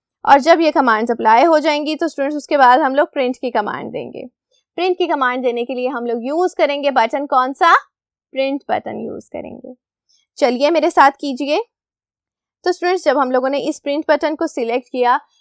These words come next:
तो आप लोग देखेंगे कि अगर आपका कंप्यूटर आपके प्रिंटर के साथ कनेक्टेड है तो आपके प्रिंटर से आप लोगों को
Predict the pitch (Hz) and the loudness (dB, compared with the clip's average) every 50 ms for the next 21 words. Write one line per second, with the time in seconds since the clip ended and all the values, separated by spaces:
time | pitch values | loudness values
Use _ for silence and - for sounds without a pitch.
0 | _ _ - 320 262 254 269 277 294 311 302 247 285 262 247 - 277 254 247 247 | _ _ 2 4 6 6 6 4 2 -2 -4 -4 -4 -6 -6 -4 -6 -4 -2 -2
1 | 247 247 302 208 190 233 247 247 240 220 226 - - 262 254 254 240 233 233 226 | -2 -2 -2 -2 -2 -2 -2 0 0 0 0 -2 -4 -6 -6 -6 -6 -8 -8 -10
2 | 220 214 240 233 220 214 - - 240 - 240 247 269 320 320 - 330 - 339 311 | -8 -4 -2 -2 -2 -2 -2 -4 -6 -4 -6 -4 -4 -4 -4 -4 -4 0 0 0
3 | 302 - - 311 302 294 294 - 320 302 349 349 427 - _ _ _ _ _ _ | 0 0 -2 -6 -6 -6 -6 -8 -6 -2 0 0 0 -2 _ _ _ _ _ _
4 | - - - 254 269 269 285 320 349 - - 302 294 285 - - _ - 277 285 | -2 0 4 6 6 8 8 6 4 2 -2 -6 -6 -6 -6 -10 _ -8 -6 -4
5 | 294 311 285 - 359 349 320 - - 302 277 285 277 - 262 247 247 240 - 262 | -4 -4 -2 0 0 0 0 0 -2 -2 0 0 -2 2 2 2 2 2 2 0
6 | 247 240 247 254 254 247 302 330 415 | -2 -2 -2 -4 -4 -2 0 0 0